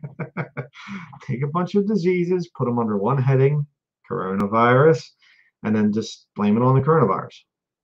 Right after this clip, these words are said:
Okay? Uh, yeah.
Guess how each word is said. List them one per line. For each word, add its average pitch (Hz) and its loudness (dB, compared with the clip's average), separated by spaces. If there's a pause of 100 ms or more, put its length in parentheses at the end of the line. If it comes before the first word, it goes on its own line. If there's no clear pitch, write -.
(2500)
Okay? 151 0 (560)
Uh, 110 0 (1600)
yeah. 123 0